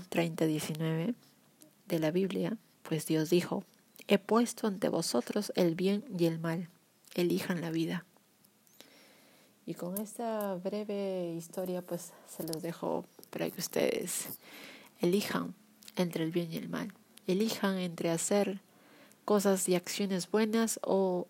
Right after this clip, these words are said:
hacer que sean como unos pequeños títeres producto de sus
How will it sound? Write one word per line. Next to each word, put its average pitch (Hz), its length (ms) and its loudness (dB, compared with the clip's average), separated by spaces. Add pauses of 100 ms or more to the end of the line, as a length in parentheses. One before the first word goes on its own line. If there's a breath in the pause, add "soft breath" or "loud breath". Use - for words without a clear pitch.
(160)
hacer 202 720 2 (180)
que 170 480 0
sean 180 640 -2 (1120 loud breath)
como 180 320 -2
unos 208 460 2
pequeños 190 640 0
títeres 180 560 -2 (560)
producto 190 580 2
de 175 200 2
sus - 520 -2